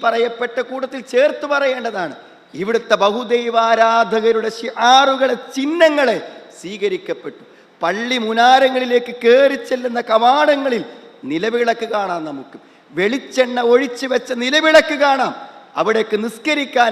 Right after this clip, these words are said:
വരുന്നവൻ ആ നിലവിളക്കിലെ വെളിച്ചെണ്ണ തൊട്ട് നാവിൽ തൊടുന്നു. ആ പള്ളി അങ്കണത്തിൽ ജോലി ചെയ്യുന്ന ആലിമിനൊന്നും തോന്നുന്നില്ല, ആ പള്ളിയിലേക്ക് കയറി വരുന്ന ആയിരങ്ങൾക്കൊന്നും തോന്നുന്നില്ല.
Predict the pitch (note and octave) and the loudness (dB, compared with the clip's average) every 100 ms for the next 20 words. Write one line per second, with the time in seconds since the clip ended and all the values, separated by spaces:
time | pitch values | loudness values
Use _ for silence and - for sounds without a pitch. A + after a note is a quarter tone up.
0 | G#3+ G#3+ G#3 F#3+ F3 - - - F3+ A3 | -2 -4 -4 -2 -4 -6 -20 0 4 4
1 | A3+ A3+ B3 B3 B3 B3 B3 A#3+ A#3+ C#4 | 4 4 4 4 2 0 4 6 6 4
2 | B3 C4 A#3+ A3 A#3 A3 G#3+ A#3+ C#4+ C#4+ | 0 -2 0 -4 -4 -2 0 2 2 -2
3 | - B3+ A3 F3 C3+ - - - F#3 C#4 | -2 -2 0 -6 -12 -20 -20 -8 2 2
4 | E4 C4 C#4+ D#4+ D#4+ D4+ C#4+ C#4 C4+ C4 | 6 4 4 4 4 4 2 0 -2 -8
5 | G3+ B3 D4 D4+ B3+ A#3+ A3+ G#3 D#3+ - | 0 4 4 4 -2 -2 -4 -6 -10 -12
6 | - C#3+ F3 A3 A#3+ A#3+ A#3 A#3 A3+ A3+ | -16 -6 -2 0 0 -2 -2 -4 -6 -2
7 | G#3 G3 F3 C#3 A#2+ - - _ G3+ D4 | -4 -2 -8 -8 -14 -20 -20 _ 2 4
8 | C4 C4+ D4+ D4+ C#4+ C#4 C#4 - C4+ E4+ | 6 4 4 4 4 4 2 6 10 12
9 | F4+ E4+ D#4+ D4+ C4+ B3 - - F#3+ G#3+ | 12 10 8 6 2 2 0 -2 4 8
10 | D4+ E4+ D#4+ D4+ C#4+ C#4 C4 B3 A#3+ - | 10 8 6 6 4 2 -2 -4 -6 -4
11 | A#3 G#3+ F#3 E3 | -4 -4 -8 -8